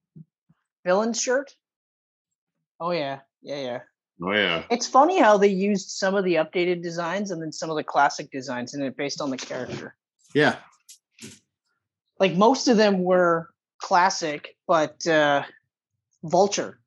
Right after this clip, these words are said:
Speaker 1: Vulture was one that surprised me that they went with the updated, that short stint where he was, uh, an energy
Speaker 2: Young.
Speaker 1: vampire.
Speaker 2: <laughs>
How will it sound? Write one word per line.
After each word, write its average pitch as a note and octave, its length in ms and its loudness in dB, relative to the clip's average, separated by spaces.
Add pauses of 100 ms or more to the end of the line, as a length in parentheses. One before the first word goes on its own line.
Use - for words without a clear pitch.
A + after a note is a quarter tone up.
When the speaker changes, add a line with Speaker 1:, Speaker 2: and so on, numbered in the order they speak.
(120)
Speaker 1:
Vulture G3+ 260 0
was G3 180 2
one F3+ 180 -2
that E3 120 -6
surprised D3+ 460 -4
me C#3 80 -8
that C3 180 -14
they C3+ 120 -8
went C3 180 -8
with C#3 140 -10
the C#3 100 -8
updated, C3+ 560 -6 (920)
that D#3 180 0
short F#3 380 2
stint F3 400 -4
where D#3 160 -6
he E3 180 -6
was, D3+ 380 -4
uh, C#3 300 -2 (400)
an D#3+ 160 -10
energy G3 380 4
Speaker 2:
Young. D#3 40 -2
Speaker 1:
vampire. C#3+ 640 -6
Speaker 2:
<laughs> - 60 -20